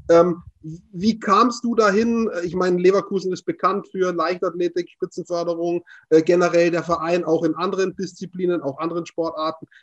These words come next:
Gibt ein, äh, Sportgymnasium da, Landrat Lukas Gymnasium, glaube ich, heißt das.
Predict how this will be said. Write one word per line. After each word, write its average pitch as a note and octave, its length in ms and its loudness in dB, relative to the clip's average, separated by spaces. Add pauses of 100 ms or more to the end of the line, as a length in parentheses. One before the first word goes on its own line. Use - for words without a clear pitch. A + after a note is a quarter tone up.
(140)
Gibt - 220 2
ein, E3 220 6
äh, D#3+ 180 0
Sportgymnasium F#3+ 1040 0
da, E3+ 180 -2
Landrat E3+ 1080 -4
Lukas G3+ 720 -6
Gymnasium, F#3+ 560 -4
glaube F3+ 240 -4
ich, F#3 80 -8
heißt F3+ 200 -6
das. F3+ 160 -10